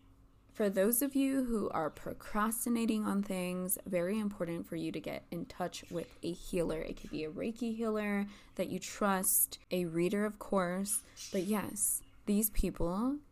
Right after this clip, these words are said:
can identify where your blockages are coming from. And once you've identified that, then you can start working on it and stop procrastinating. Taking spiritual baths,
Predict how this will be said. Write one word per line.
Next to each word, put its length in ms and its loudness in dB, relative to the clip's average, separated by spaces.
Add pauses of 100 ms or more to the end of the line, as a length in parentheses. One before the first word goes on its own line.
(120)
can 180 -2
identify 680 0
where 200 0
your 160 -2
blockages 640 -4
are 140 2
coming 420 6
from. 520 -2 (100)
And 220 -4
once 280 -4
you've 140 -6
identified 720 -2
that, 280 -2 (300)
then 160 0
you 80 0
can 220 -6
start 320 -2
working 540 -2
on 160 -8 (120)
it 280 -14 (200)
and 140 -4
stop 340 -2
procrastinating. 1160 2 (420)
Taking 340 4
spiritual 500 0
baths, 640 -2